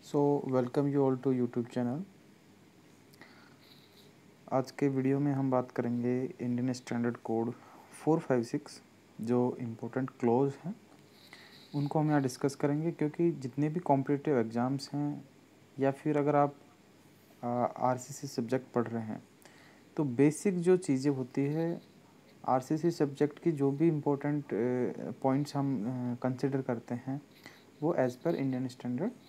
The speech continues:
four five six code के according consider करते हैं। So it is very important to study this code। So here we will discuss the important clauses।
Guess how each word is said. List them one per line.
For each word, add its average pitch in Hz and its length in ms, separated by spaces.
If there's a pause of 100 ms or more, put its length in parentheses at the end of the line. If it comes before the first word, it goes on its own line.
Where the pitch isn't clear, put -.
(240)
four 202 140
five 175 200
six - 280
code 107 220
के 101 120
according 101 340
consider 98 360
करते - 340
हैं। - 60 (1040)
So 143 160
it 180 140
is 147 160
very 160 280
important 151 520
to 151 180
study 139 280 (160)
this 175 100
code। 160 320 (1400)
So - 240
here 156 180
we 156 160
will 156 120
discuss 131 420
the 147 100
important 127 460
clauses। 101 340